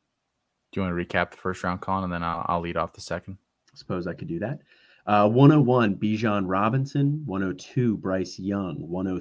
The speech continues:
Speaker 2: three, C J Stroud. One oh four, Jahmyr Gibbs. One oh five, J S N. I think that's pretty chalk.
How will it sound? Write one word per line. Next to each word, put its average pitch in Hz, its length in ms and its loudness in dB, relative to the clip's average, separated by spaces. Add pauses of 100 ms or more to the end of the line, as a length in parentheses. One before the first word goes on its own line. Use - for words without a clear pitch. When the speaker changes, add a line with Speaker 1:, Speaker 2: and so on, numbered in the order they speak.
(140)
Speaker 2:
three, 127 360 2
C 113 280 -4
J 107 180 0
Stroud. 101 600 0 (340)
One 110 240 6
oh 151 80 8
four, 131 340 4
Jahmyr 104 480 0
Gibbs. 90 460 -2
One 92 300 -4
oh 110 160 0 (160)
five, 113 480 0
J 98 240 -2
S - 180 -6
N. 73 220 -6
I - 40 -16
think - 160 -20
that's 82 200 -6
pretty 76 320 -10
chalk. 117 520 -2